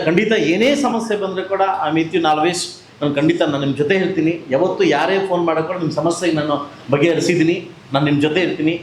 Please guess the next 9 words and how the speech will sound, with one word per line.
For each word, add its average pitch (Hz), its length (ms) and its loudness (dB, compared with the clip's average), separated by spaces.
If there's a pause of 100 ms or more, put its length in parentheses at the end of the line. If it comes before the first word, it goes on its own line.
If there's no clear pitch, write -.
ನಮ್ಮಲ್ಲಿ, 202 760 2 (320)
ನಮ್ಮಲ್ಲಿ 196 800 2 (260)
ಯಾವುದೇ 233 440 4
ತ-, 233 40 -2
ತಕ್ಕಂಥ 202 480 -2
ಬೇರೆ 180 360 2
ತ-, 165 320 -2
ಇದು 156 160 2
ಬೇಡ. 156 220 0